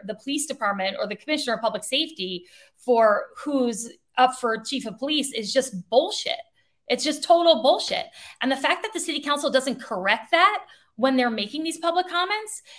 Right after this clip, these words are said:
is really unbelievable in my mind, because it gives credibility to what they're saying. And it gives people the impression that these, you know, these are just handpicked people, and these are the only three people we want as possible candidates for chief of police.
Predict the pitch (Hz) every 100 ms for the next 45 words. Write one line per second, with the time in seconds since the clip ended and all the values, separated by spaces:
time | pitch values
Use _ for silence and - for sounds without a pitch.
0 | - - 277 262 - - _ _ - 240
1 | 285 494 254 202 - - - _ _ _
2 | _ - _ 359 359 226 269 415 208 190
3 | 196 202 196 190 - - - - - -
4 | 277 302 277 320 339 - 330 277 190 277
5 | 381 247 208 240 233 220 214 311 339 208
6 | 202 202 285 - - 240 226 208 320 392
7 | - 175 202 220 - - - 247 240 180
8 | 226 - 208 254 247 - 254 247 208 190
9 | 240 262 254 247 - 226 254 254 233 233
10 | - 233 190 190 262 277 - - - 226
11 | 254 262 247 240 247 254 247 240 208 226
12 | 233 214 202 214 247 - 208 202 - 208
13 | 202 233 226 202 196 208 - 220 226 214
14 | 220 262 311